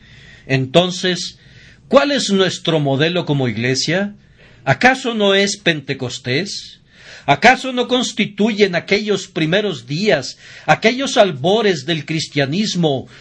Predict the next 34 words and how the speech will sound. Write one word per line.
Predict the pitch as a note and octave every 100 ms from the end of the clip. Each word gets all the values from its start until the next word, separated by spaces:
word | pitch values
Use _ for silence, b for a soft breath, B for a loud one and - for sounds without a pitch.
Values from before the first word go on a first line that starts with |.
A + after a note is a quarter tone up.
| B
una | F3 G#3+ A#3+
época | A3+ C4 A#3+ G#3+ F#3+
de | E3 D#3+
oro | D#3 G#3 G3+
a | F3+
la | E3+
que | F3
miramos | D#3+ C#3+ F#3 G3+ -
en | G3
retrospectiva | E3 E3 F3 E3 - D#3+ C3 - G#3 G3 E3 D3+ B B
como | G#3 G3+ F#3+
la | F3+
edad | F3+ G#3+ A3
heroica | A3 F3 F3 A#3 A#3+ - E3+ D#3
de | C#3 C#3+
nuestra | C#3+ C#3 - C#3+ C3
santa | - D#3+ E3+ D#3 C#3+
fe? | D3 G3+ C4+ - b b b b b -
En | F#2
aquellos | G2 D#3 E3+ F3 D3 A#2
días, | C#3 F3+ D#3 C3 - B B B
¿no | C#3+ A3 B3
participaban | B3+ B3 C4 G#3+ D#3 E3 G3+ A3 F#3
todos | - G3+ G#3 -
ellos | E3+ G3+ F#3 E3+
en | E3+
el | E3+
partimiento | C3 E3 C#3+ D#3+ D3+ E3+ G3+ G#3
del | F#3 E3+ C#3+
pan | B2+ F3+ G3 F#3+
de | E3
casa | D3+ D#3+ F3+ D#3+
en | D3 B2+
casa? | C3+ C3 C3 E3 A3